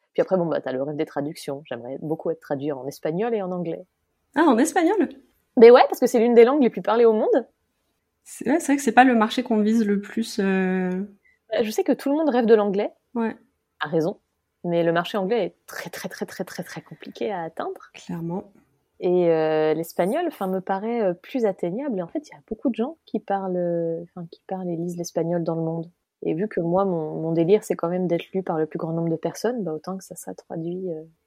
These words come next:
Speaker 1: dans les langues les plus parlées.
Speaker 2: Ouais, c'est clair. Là, j'aime bien. C'est vrai que les rêves de traduction, c'est, je sais pas, c'est autre chose. En plus, tu pourrais voir différentes éditions de ton bouquin en fonction des langues, de genre quelle couverture a été choisie pour quel marché et tout. Ça, c'est des trucs, ça
Speaker 1: C'est
Speaker 2: me
Speaker 1: ça.
Speaker 2: fascine.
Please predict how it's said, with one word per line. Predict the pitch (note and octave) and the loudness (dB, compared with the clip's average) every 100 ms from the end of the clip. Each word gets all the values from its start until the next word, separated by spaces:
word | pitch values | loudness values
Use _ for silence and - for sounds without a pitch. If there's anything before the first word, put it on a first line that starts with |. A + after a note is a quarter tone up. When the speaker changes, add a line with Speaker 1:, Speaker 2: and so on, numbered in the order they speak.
| - | -4
Speaker 1:
dans | F#3 | 0
les | E3+ | 2
langues | E3+ F3+ | 2 2
les | E3+ | 0
plus | - F3 | -2 -4
parlées. | A3 G3 - - | -4 -4 -6 -2
Speaker 2:
Ouais, | A3 A3+ | 2 2
c'est | F3+ | 0
clair. | F#3 G3 F#3 _ _ _ _ _ _ _ - | -8 -8 -10 _ _ _ _ _ _ _ -8
Là, | G3 | -6
j'aime | F#3+ E3 | -4 -4
bien. | D#3+ E3 F3 | -6 -8 -12
C'est | - | -6
vrai | G3 | -4
que | G#3 | 0
les | F#3 | 0
rêves | F3+ | 0
de | |
traduction, | E3+ - E3 E3 G3 | -4 -6 -8 -8 -8
c'est, | G3+ F3 D#3+ - - G3 - _ _ - | -6 -6 -6 -6 -10 -14 -20 _ _ 0
je | |
sais | A#3 | 2
pas, | F#3 | 2
c'est | F3+ G#3 | 0 0
autre | G3+ | 0
chose. | G#3 F#3 | 0 0
En | F#3 | 0
plus, | A#3+ | 0
tu | - | -4
pourrais | G3+ F#3+ F#3 | -4 0 0
voir | E3 G3+ | 2 0
différentes | F3 F#3+ G3+ G3 G3 | -2 -4 -2 0 0
éditions | F3+ E3+ E3+ F#3 | 0 -4 -4 -2
de | F#3+ | -2
ton | - F#3 | 0 -2
bouquin | E3 E3+ F3 | -2 -4 -2
en | F#3 | -2
fonction | F#3 F3+ F3+ | -4 -4 -2
des | F3 | -2
langues, | E3+ G3 G3 F3+ | 0 2 2 0
de | F3 | -2
genre | F3 - | -6 0
quelle | A3 G3+ | 0 2
couverture | G3 F#3+ - G#3+ | 0 -2 0 0
a | |
été | F#3+ F#3 | 2 0
choisie | F#3+ F3+ G3 | -2 -2 -4
pour | G3 - | -6 -6
quel | F#3+ F3 | -4 -2
marché | D#3 - - G#3+ | -4 -8 0 0
et | |
tout. | G#3 A3+ | 2 0
Ça, | - | -2
c'est | F#3+ F#3 | 0 0
des | |
trucs, | A3+ | 0
ça | - | 6
Speaker 1:
C'est | D#4+ | 6
Speaker 2:
me | F#3+ | 6
Speaker 1:
ça. | - A3 | 2 0
Speaker 2:
fascine. | G#3+ G3 - F3+ | 2 0 -2 -2